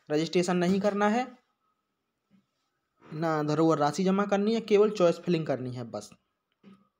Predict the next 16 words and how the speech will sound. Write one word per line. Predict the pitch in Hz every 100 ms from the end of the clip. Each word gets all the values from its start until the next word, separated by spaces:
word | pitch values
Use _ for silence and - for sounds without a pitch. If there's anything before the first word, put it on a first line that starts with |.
| _ _ _ - - _ 156
और |
जो | 156
फ्रेश | 160 156 208 214
स्टूडेंट | - 214 214 214
है, |
जिन्होंने | 190 190 185
ना | 175
रजिस्ट्रेशन | 160 143 139 - 175 196
किया | 190 202
है | 196
ना | 190
धरोहर | 151 160 175
राशि | 165 156
जमा | 175 170 170
की | 190
है, | 208